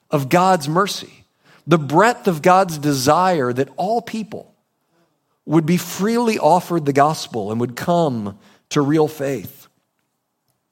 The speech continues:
I remember, uh, <laughs> after being ordained as a Presbyterian pastor for not all that long,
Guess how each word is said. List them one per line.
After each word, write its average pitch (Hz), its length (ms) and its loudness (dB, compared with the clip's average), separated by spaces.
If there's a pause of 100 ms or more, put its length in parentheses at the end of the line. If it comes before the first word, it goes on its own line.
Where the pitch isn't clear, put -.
(440)
I 175 80 4
remember, 175 480 4
uh, 135 320 4 (400)
<laughs> - 400 -12
after 180 280 2
being 196 340 4
ordained 165 720 2
as 135 160 -2
a 139 40 0
Presbyterian 156 720 0
pastor 135 500 0
for 127 140 -4
not 131 180 4
all 131 160 0
that 117 220 0
long, 107 440 -2